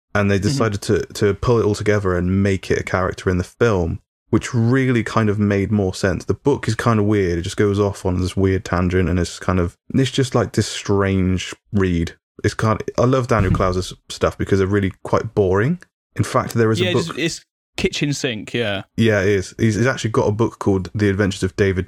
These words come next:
Speaker 1: Boring. So you can tell his kind of,
Speaker 2: <laughs>
Speaker 1: his level of writing. Um, but yeah, so, um, Seymour was put in there just to sort of liven it up, and, um, the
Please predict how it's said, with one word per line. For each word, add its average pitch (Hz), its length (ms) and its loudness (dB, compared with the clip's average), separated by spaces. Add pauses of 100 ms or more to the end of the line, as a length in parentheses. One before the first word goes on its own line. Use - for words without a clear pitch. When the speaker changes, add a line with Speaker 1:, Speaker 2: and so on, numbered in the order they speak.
Speaker 1:
Boring. 90 480 0 (480)
So - 120 -2
you 92 100 2
can 95 180 -2
tell 104 320 2
his 95 240 0
kind 104 260 0
of, 98 300 -2 (220)
Speaker 2:
<laughs> - 180 -8
Speaker 1:
his 98 180 0
level 101 380 2
of 92 100 -2
writing. 95 480 0
Um, 95 300 0 (260)
but 135 140 2
yeah, 135 160 2
so, 113 480 0
um, 107 340 0
Seymour 113 540 0
was 104 160 -4
put - 240 -2
in 117 200 2
there 90 200 0
just - 200 -10
to 113 60 -4
sort - 180 -2
of 101 60 0
liven 95 320 2
it 90 60 0
up, - 320 0
and, 95 340 0 (120)
um, 92 500 2 (400)
the 95 460 2